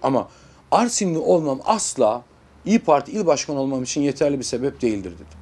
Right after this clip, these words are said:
Bugün delegeye şöyle sesleniyorum. Arsin'de söylediğim lafı onlara da hitaben konuşuyorum. Rica ediyorum delegeye hatıra binaen oy vermesinler. Bu ülkenin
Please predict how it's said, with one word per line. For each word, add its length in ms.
Bugün 220
delegeye 360
şöyle 280
sesleniyorum. 640
Arsin'de 380
söylediğim 480
lafı 300
onlara 380
da 240
hitaben 460
konuşuyorum. 560
Rica 280
ediyorum 360
delegeye 480
hatıra 460
binaen 300
oy 180
vermesinler. 500
Bu 340
ülkenin 540